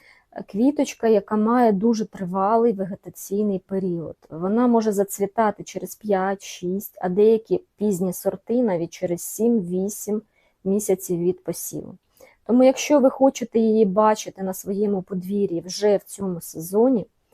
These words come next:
обов'язково здійсніть посів до кінця січня.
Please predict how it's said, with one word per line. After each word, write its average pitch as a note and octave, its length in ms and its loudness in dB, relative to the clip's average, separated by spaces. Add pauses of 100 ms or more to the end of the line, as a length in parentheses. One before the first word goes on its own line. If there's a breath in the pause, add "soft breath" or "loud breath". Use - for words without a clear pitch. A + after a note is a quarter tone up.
(300)
обов'язково G3+ 840 4
здійсніть G3 460 -2
посів A3+ 480 -4
до F3+ 220 0
кінця F3+ 440 -8
січня. E3+ 540 -14